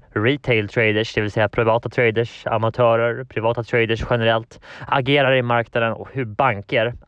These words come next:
använder deras agerande för att tjäna pengar på spekulativa rörelser. Och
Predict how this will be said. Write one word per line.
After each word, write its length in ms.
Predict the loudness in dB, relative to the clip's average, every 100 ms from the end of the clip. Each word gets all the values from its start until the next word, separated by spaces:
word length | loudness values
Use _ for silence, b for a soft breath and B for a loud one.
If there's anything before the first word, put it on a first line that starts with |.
| -4
använder 800 | -4 -2 -2 -2 0 0 0 -2
deras 340 | -2 0 0
agerande 500 | -4 -2 0 0 -2
för 460 | -8 0 4 4 2
att 200 | 0 -4
tjäna 240 | -2 -2
pengar 520 | -2 -4 -2 -2 -2
på 360 | -4 -6 -4 -4
spekulativa 680 | -2 -4 -2 -2 -2 0 2
rörelser. 540 | 2 0 0 -2 -2 -6 B B B B
Och 360 | 0 2 2